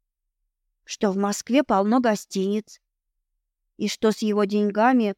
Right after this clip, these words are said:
он может снять себе даже президентский номер». «Прекрати общаться с этим человеком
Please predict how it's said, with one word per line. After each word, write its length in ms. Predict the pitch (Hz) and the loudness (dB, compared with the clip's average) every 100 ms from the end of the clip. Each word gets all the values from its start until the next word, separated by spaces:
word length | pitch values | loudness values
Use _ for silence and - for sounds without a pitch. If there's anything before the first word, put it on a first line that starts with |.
| _ _ | _ _
он 140 | 233 226 | 0 2
может 320 | 233 214 208 | 2 0 -4
снять 320 | 240 233 254 | 0 0 0
себе 260 | - 214 208 | -2 -2 0
даже 280 | 220 233 254 | 0 0 -2
президентский 760 | 226 208 202 226 240 - 240 | -2 -4 -2 0 -2 -2 -2
номер». 480 | 214 196 196 202 202 - _ _ _ _ _ _ _ _ _ _ | 0 0 -2 -2 -4 -8 _ _ _ _ _ _ _ _ _ _
«Прекрати 580 | - 226 247 277 294 320 | -2 -2 4 4 4 4
общаться 540 | 247 226 - 254 - 220 | 2 2 2 0 0 -6
с 100 | 254 | -4
этим 260 | 226 220 | -2 -4
человеком 800 | - 233 233 247 247 214 196 190 | -4 0 0 2 -2 -2 -4 -6